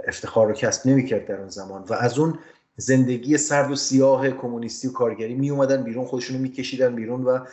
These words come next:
سطح زندگیشون بالا می‌رفت. سفر به خارج از کشور می‌کردن، چیزی که برای هر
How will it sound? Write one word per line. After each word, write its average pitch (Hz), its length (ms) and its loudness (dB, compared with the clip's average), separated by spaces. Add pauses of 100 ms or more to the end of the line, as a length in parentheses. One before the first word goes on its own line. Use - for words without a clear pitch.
(160)
سطح 127 320 -2
زندگیشون 113 580 -6
بالا 113 280 2
می‌رفت. 101 380 -10 (220)
سفر 139 320 0
به 135 100 2
خارج 131 320 0
از 127 120 -6
کشور 135 440 0
می‌کردن، 107 560 -8 (280)
چیزی 110 260 -10
که - 100 -4
برای 113 200 0
هر 220 380 -2